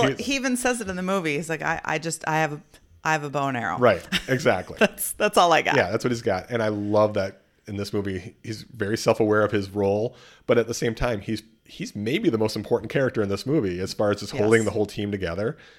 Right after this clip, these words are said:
Speaker 2: He brings them to the safe spot, you know, his home. Uh, you see his family. I love that deep dive into that character. I wish they could do that with every character.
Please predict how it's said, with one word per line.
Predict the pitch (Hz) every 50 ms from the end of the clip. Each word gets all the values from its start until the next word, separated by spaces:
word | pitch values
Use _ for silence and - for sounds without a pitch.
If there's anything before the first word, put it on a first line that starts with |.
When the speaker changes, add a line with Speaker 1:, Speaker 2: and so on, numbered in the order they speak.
| _ _
Speaker 2:
He | -
brings | 113 101 110 110 110
them | 113 110 104
to | 104
the | 92 98 95
safe | - 98 95 -
spot, | - - 113 113 127 143 - - _ -
you | - 98
know, | 92
his | 95 -
home. | - 113 104 90 87 92 113 117 - - - - - - - -
Uh, | - 98 92 95
you | 95
see | - - 110
his | 107 98 -
family. | - 101 95 90 90 90 92 95 104 123 139 - - - - - _ _ _ _ _ _ _ _ _ -
I | - 120
love | 120 117 117 120 117
that | 120 107 98 92
deep | - 104 104 101 -
dive | 98 92 95 95 92 95
into | 95 87
that | 87 87 87 -
character. | - 98 90 82 - 95
I | 95
wish | 117 135 -
they | 170 160
could | - 135
do | 131 120
that | 120 101
with | 107 101
every | 104 104 117 123
character. | - 135 131 131 135 135 - 143 143 156 160